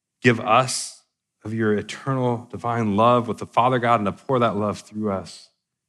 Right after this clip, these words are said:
an abundant blessing to the world. Jesus, I pray for all of us this morning who are experiencing the pruning, God.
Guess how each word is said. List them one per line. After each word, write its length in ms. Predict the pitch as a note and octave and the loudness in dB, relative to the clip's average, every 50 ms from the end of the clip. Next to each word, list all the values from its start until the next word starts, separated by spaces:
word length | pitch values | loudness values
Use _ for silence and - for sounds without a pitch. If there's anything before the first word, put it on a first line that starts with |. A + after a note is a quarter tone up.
| _ _ - | _ _ -10
an 60 | F#2+ | -8
abundant 480 | F#2+ F#2 F#2 G2 G2+ G2+ G2+ G2+ G2 F2 | -6 -4 -2 0 0 0 0 -2 -2 -2
blessing 380 | G2+ G2 F2+ - - G2 F#2+ | -2 -2 -2 -4 -6 -8 -8
to 60 | F2+ | -8
the 100 | E2+ E2+ | -6 -8
world. 280 | E2+ E2 E2+ E2+ E2 _ _ _ _ _ _ _ _ _ _ _ _ _ _ _ _ _ _ _ _ _ _ _ _ _ _ _ _ _ _ _ _ _ _ _ _ _ _ _ _ _ _ _ _ _ _ _ _ _ _ _ _ _ _ | -8 -10 -10 -14 -18 _ _ _ _ _ _ _ _ _ _ _ _ _ _ _ _ _ _ _ _ _ _ _ _ _ _ _ _ _ _ _ _ _ _ _ _ _ _ _ _ _ _ _ _ _ _ _ _ _ _ _ _ _ _
Jesus, 220 | - B2 A#2 G#2+ | -2 -2 0 2
I 100 | C3+ A2+ | 0 0
pray 260 | - - - C#3 B2+ | 0 2 4 4 4
for 240 | A2+ - - A2 F#2+ | 4 4 0 -2 0
all 680 | - A2+ A#2 B2 B2+ B2+ C3 B2+ C3 C3 B2+ B2 A#2+ A#2 _ _ _ _ _ _ _ _ _ _ _ _ - | 2 2 4 6 6 6 6 6 6 4 2 0 -4 -10 _ _ _ _ _ _ _ _ _ _ _ _ -6
of 140 | A2+ A2 | -2 0
us 160 | A2+ G2+ - - | 0 0 0 -4
this 180 | A2 - - | -10 -10 -8
morning 280 | A#2 A2 G#2 G#2+ G#2+ F#2+ | -4 -2 0 0 0 0
who 80 | G#2 | 0
are 60 | G#2 F#2+ | -2 -2
experiencing 800 | F#2+ - - - A2 G#2 G2+ G2+ F2+ - - - G2 F#2+ F#2 F2 | -4 -6 -10 -8 -6 -4 -4 -4 -6 -8 -10 -8 -8 -6 -6 -8
the 80 | F2 F2+ | -8 -10
pruning, 560 | - - - G#2 G2+ F#2+ F2+ E2 D#2+ - _ _ _ _ _ _ _ _ _ _ _ _ _ - | -12 -12 -8 -6 -4 -4 -4 -6 -10 -12 _ _ _ _ _ _ _ _ _ _ _ _ _ -10
God. 260 | F#2 E2+ E2 E2+ E2+ | -8 -8 -8 -12 -16